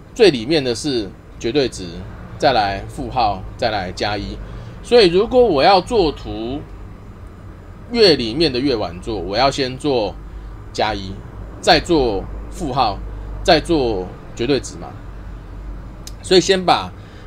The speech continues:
x 以 x 加一取代是什么？左移一单位，有没有看到？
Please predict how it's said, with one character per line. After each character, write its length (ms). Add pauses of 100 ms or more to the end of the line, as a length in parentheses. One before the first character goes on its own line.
x 580
以 280 (460)
x 400
加 220
一 100
取 160
代 280 (1400)
是 140
什 100
么？ 180 (300)
左 280
移 260
一 40
单 240
位， 160 (560)
有 80
没 20
有 60
看 120
到？ 200